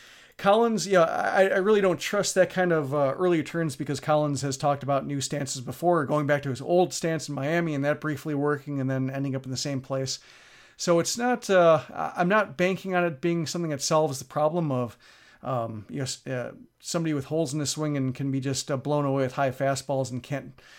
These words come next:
pose enough of a threat to draw walks in the majors. Um, but he is doing something at least a little bit interesting right now. I think, uh, the changes he's making and the changes in his box score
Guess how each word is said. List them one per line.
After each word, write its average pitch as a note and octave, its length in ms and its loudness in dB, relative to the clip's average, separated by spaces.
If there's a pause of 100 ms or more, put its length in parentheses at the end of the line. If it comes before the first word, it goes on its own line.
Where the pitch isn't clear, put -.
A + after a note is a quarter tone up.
(400)
pose F3 220 0
enough D#3+ 200 -2
of C3 160 -6
a B2 60 -6
threat D3+ 260 -2
to C3+ 80 -10
draw C#3+ 240 2
walks C#3 360 2
in C3+ 40 -8
the B2 80 -6
majors. C3+ 500 -4 (460)
Um, C#3 360 -2
but D3+ 320 0
he C4 160 0
is A3 300 0 (120)
doing A#3+ 200 4
something A3 260 2
at F#3 80 2
least A3+ 180 0
a G#3 60 2
little G3+ 80 6
bit F#3+ 100 2
interesting F#3+ 400 0
right F3 180 2
now. E3+ 160 4
I D3 120 4
think, E3+ 340 -4
uh, C#3 400 4 (360)
the D#3 120 -6
changes E3+ 480 -2
he's C3 180 -6
making D#3 440 -4
and C3+ 100 -2
the B2+ 60 -2
changes C#3+ 420 -6
in C#3+ 80 -8
his B2 140 -8
box C3+ 260 -2
score E3 340 -2